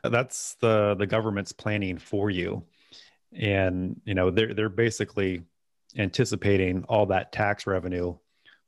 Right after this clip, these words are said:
based off your diligent retirement savings. So really important. I'm glad you mentioned it. Yeah, absolutely. You wanna be diversified, not just a-,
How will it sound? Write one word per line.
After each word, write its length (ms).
based 280
off 380
your 260
diligent 580
retirement 600
savings. 520
So 500
really 280
important. 580
I'm 120
glad 260
you 80
mentioned 420
it. 180
Yeah, 200
absolutely. 520
You 160
wanna 180
be 140
diversified, 800
not 340
just 220
a-, 180